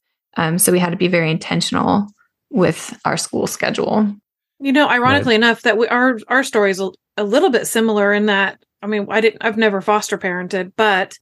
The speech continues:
Speaker 2: um, my youngest, when we first started homeschooling, was in occupational therapy, and he was, he had therapies three to five times a week, kind of depending on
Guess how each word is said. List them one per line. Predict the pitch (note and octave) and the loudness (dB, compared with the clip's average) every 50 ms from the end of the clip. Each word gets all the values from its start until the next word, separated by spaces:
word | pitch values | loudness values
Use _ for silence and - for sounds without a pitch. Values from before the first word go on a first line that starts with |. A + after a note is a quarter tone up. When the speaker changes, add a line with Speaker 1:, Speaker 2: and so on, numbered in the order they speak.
| _ _ _ _ _ _ _ _ _ _ | _ _ _ _ _ _ _ _ _ _
Speaker 2:
um, | G3 G3+ G3+ G3 G3 G3+ | 0 2 2 4 4 2
my | G3+ G3+ G#3 | 2 4 4
youngest, | G#3 G#3 G3+ A3+ B3+ C4 C4+ A3 G3+ - - - _ | 4 4 4 4 4 4 2 2 0 -2 -8 -10 _
when | A3 G#3+ G#3 | -2 0 2
we | G#3 G3+ G#3 | 2 2 0
first | G#3 G#3+ G#3 G3 - | 2 0 -2 -2 0
started | - G3+ G3 G3 F#3+ | 2 2 2 2 0
homeschooling, | G3+ G3 G3 G3 G3 - - G3+ G3+ G3+ G3 G3 G3 | -2 -4 -4 -4 -6 -2 -2 0 0 0 0 -2 -2
was | F#3+ F#3 F#3 | -2 -2 -2
in | G3 F#3 - | -4 -6 -6
occupational | - F#3 - - - G3+ F#3+ F3+ - F3+ F3 | -8 -12 -12 -10 -8 -6 -6 -6 -6 -8 -4
therapy, | - G3 A3+ C#4 C#4 C#4+ E3+ E3 D3 - G3+ - _ | 0 0 2 2 0 -2 -4 -6 -6 -8 -8 -12 _
and | - G3 F#3+ F#3 F#3+ F#3+ F#3+ F#3+ F#3 F3 | -4 -2 0 0 0 0 0 -2 -4 0
he | G#3+ G#3+ A3 | 2 2 4
was, | A3 G#3 G#3 G3 F#3+ F#3 - - - _ - | 4 4 2 2 0 -4 -8 -8 -12 _ -2
he | - A3 | 0 2
had | A3 A3+ G#3 G3 - | 2 2 0 2 2
therapies | A3+ A#3 B3+ B3 - A3 G#3 G3+ G3+ G3 G3 - - _ _ _ _ _ _ _ _ _ _ _ - | 2 2 2 2 2 2 2 4 2 2 0 -6 -12 _ _ _ _ _ _ _ _ _ _ _ -6
three | A3 G#3 G#3+ A3+ A3+ A#3 A#3 A3+ A3+ A3+ A3+ A3 | 0 2 2 2 2 2 2 2 2 2 0 -2
to | - G#3+ | -4 -10
five | G3 - A3 G#3 G#3+ G#3+ | -4 -2 0 0 0 0
times | G#3 - A3+ A3 A3 G#3+ G#3 | -2 -2 0 0 0 0 -2
a | G3+ | 0
week, | F#3+ G#3 G#3+ A3 A#3 - - - | 0 2 2 0 -2 -4 -12 -10
kind | - A3+ A3 G#3 | -4 -2 -2 0
of | G3+ G3 | 0 -2
depending | F#3+ F3 - A3+ G#3+ G#3+ G#3+ G#3+ G#3+ G#3 | -4 -4 0 0 2 2 2 2 2 2
on | G3+ G3 F#3+ F#3+ F#3+ F#3 F#3 F#3+ G3+ | 0 0 0 0 0 0 -2 -4 -6